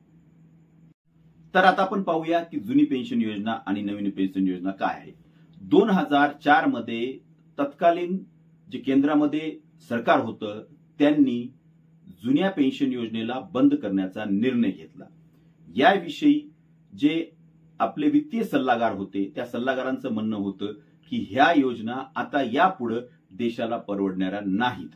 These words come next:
म्हणून दोन हजार चार मध्ये लोकसभेमध्ये त्यांनी असं ठरवलं की आपण जुनी पेन्शन योजना पूर्णपणे बंद करायची. दोन हजार चार मध्ये त्यांनी ठरवलं आणि हा विषय त्यांनी राज्यावर टाकला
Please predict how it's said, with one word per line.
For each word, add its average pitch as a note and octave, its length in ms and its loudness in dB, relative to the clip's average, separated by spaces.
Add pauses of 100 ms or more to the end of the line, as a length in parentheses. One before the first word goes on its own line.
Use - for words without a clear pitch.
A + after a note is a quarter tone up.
(320)
म्हणून D3 320 2
दोन C#3+ 220 6
हजार C#3 320 -2 (220)
चार F#3+ 240 2
मध्ये A2 420 -4 (360)
लोकसभेमध्ये A2+ 1000 -4
त्यांनी G#2 260 -4 (100)
असं C3 240 -6
ठरवलं G2 440 -4
की - 320 -10
आपण A2 340 -4
जुनी A#2 220 -2
पेन्शन G2 380 -2
योजना F#2 280 -4
पूर्णपणे F#3 600 -4
बंद F2 220 -8
करायची. - 460 -14 (600)
दोन C#3 240 0
हजार D3+ 240 0
चार D#3+ 260 0
मध्ये D#3+ 160 -4
त्यांनी D#3+ 220 -4
ठरवलं A#2+ 360 -6 (320)
आणि D3 280 2
हा F#3 300 2
विषय D3+ 300 -2
त्यांनी C#3 340 -2 (320)
राज्यावर A#2+ 640 0
टाकला A#2 420 -4